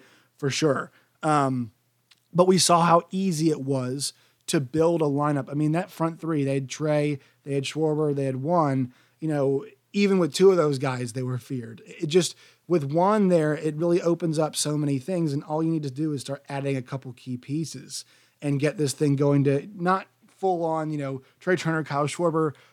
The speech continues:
uh, Juan Soto, Josh Bell mode, but, uh,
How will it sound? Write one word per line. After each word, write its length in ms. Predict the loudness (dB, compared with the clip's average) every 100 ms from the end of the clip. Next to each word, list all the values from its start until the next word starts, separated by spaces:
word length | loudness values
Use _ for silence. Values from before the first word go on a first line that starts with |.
| _
uh, 180 | -2 -2
Juan 280 | 0 0 2
Soto, 320 | 2 4 2
Josh 360 | 0 -4 -4
Bell 220 | 2 6 8
mode, 320 | 8 4 2
but, 220 | -2 -2 _ _
uh, 40 | _